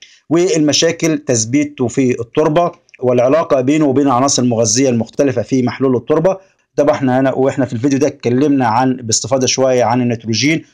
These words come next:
وعنصر الحديد والزنك، وهنتكلم برضو عن طرق وكميات الإضافة للنباتات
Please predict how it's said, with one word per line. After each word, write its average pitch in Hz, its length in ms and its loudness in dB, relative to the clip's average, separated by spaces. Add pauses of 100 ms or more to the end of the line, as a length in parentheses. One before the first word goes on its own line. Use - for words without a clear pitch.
(140)
وعنصر 120 400 0
الحديد 123 640 -4
والزنك، 143 560 -2 (1600)
وهنتكلم 175 720 2
برضو 147 300 2
عن 127 280 0
طرق 151 300 0
وكميات 127 460 0
الإضافة 131 680 0
للنباتات 123 880 0